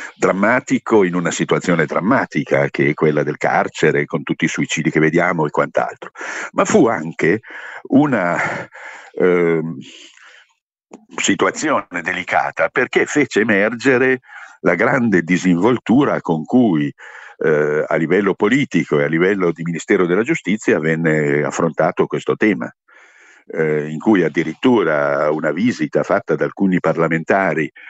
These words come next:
del P D, se non ricordo male, ma <laughs> non è questo il problema, eh, di alcuni parlamentari al carcere a Cospito vennero poi, eh, strumentalizzati, fatti oggetto di, eh, eh, interpretazioni,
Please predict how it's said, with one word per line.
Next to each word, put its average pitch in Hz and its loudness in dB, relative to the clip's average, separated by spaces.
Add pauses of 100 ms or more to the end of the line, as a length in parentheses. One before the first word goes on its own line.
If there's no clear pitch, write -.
(420)
del 80 -2
P - 0
D, 95 0
se - -2
non 78 -2
ricordo 82 0
male, 76 0
ma 73 -4
<laughs> - -6
non 92 -8
è 80 2
questo - 0
il 87 0
problema, 92 0 (420)
eh, 95 2
di 92 0
alcuni 107 2
parlamentari 90 0
al 76 0
carcere 80 0
a 76 0
Cospito 92 0
vennero 78 0
poi, 85 0 (500)
eh, 76 0 (420)
strumentalizzati, 90 0 (460)
fatti - 0
oggetto 80 -2
di, 73 -2
eh, 71 -2
eh, - -8 (240)
interpretazioni, 92 2